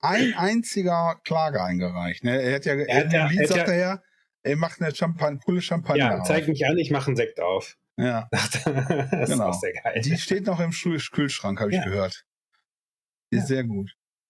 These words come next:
Speaker 2: Aber wie gesagt, mit, mit so philosophischen und, und künstlerischen Sachen muss man auch aufpassen. Das war, ich glaube, es war Sidney Morgenbeißer. Ähm, witziger Name, aber Philosoph halt auch.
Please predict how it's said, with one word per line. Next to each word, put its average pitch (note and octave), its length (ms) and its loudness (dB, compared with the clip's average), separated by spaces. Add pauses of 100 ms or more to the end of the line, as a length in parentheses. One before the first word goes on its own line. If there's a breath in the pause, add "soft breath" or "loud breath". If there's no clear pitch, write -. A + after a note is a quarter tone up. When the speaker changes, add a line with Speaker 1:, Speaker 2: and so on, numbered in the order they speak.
(600 loud breath)
Speaker 2:
Aber D3 320 2
wie C#3+ 60 2
gesagt, G3+ 180 -2
mit, C#3 200 2
mit D3 140 0
so D3 120 2
philosophischen C#3+ 680 0
und, B2 180 -2
und A#2+ 320 -4
künstlerischen D#3 460 -2
Sachen D#3 180 0
muss C#3+ 140 -4
man C3+ 80 0
auch C3 80 -4
aufpassen. G#2+ 440 -4
Das - 180 -6
war, B2+ 400 0
ich - 340 -20
glaube, D3 160 2
es F#3 100 -4
war D3+ 60 2
Sidney C3+ 300 0
Morgenbeißer. B2+ 680 0 (640)
Ähm, C3 460 2 (400)
witziger - 300 0
Name, G2 280 0
aber G#2 300 2 (160)
Philosoph C#3 380 0
halt C3 160 2
auch. B2+ 280 0